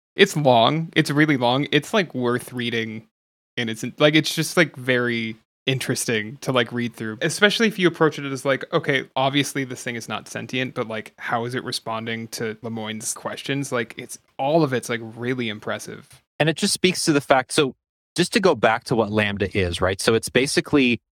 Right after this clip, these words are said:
Speaker 2: a chat bot. It's designed to interact with humans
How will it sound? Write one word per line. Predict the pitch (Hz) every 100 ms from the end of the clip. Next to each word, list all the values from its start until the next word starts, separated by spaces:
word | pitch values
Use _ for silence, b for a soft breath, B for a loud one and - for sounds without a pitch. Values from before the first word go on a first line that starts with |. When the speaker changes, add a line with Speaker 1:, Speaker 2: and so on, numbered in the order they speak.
| _ _ _ -
Speaker 2:
a |
chat | - - 160 147 160 -
bot. | 110 95 90
It's | - -
designed | 113 104 - 131 151 175 180 170 -
to | - 131
interact | 127 123 117 120 -
with | -
humans | - 113 139 190 202